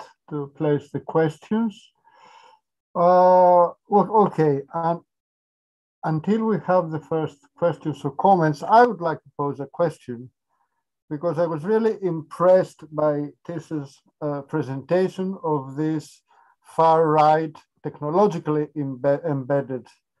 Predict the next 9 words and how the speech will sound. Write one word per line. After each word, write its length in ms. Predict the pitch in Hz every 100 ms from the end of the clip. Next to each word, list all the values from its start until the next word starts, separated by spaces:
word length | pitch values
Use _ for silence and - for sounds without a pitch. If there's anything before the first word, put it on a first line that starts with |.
| _ _ _ -
uh, 280 | 139 131 127 - -
underworld, 720 | 151 143 135 151 190 214 - _
or 300 | - 143 139 -
not 280 | 151 151 -
so 160 | 147
much 260 | 135 139 135 - _ _ _
<laughs> 300 | _ _ -
underworld, 680 | - 156 156 135 147 175 - _
not, 220 | 139 135